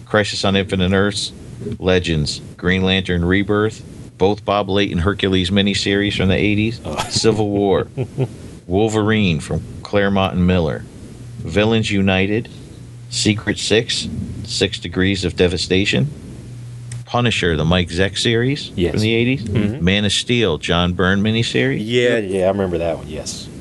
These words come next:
Speaker 1: Avengers Forever, Avengers Children's Crusade, Avengers J L A. Uh, all the Criminal miniseries have all been great from Brubaker and, um,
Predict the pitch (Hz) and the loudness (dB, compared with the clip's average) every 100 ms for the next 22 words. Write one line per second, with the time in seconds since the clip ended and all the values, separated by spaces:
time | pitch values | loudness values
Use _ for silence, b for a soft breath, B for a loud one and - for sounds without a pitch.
0 | - 85 98 110 117 113 - 107 101 82 | -6 -2 0 0 0 -2 0 2 2 2
1 | 67 78 - - 80 95 98 98 92 - | -2 -6 -12 -6 0 0 0 -2 0 2
2 | 160 127 90 - 85 - 85 78 78 - | 2 2 0 0 -4 0 0 0 -2 -6
3 | 82 82 90 98 95 87 92 90 92 98 | -6 0 0 2 0 0 0 2 2 2
4 | 85 71 - - - - - B B B | 0 -2 -6 -18 -18 -20 -20 B B B
5 | B B B 76 76 - - - - - | B B B 0 2 0 -10 -14 -12 -2
6 | 135 147 113 - 127 107 85 82 78 78 | 0 0 -2 0 2 2 2 2 2 0
7 | 87 78 73 73 76 76 80 82 78 76 | 0 2 2 -2 -2 -2 0 0 2 -2
8 | 69 76 67 - - - 76 67 80 76 | 2 0 0 -6 -10 -2 -2 0 -2 2
9 | 78 76 78 76 73 71 76 71 69 | 0 2 0 2 0 0 0 0 -2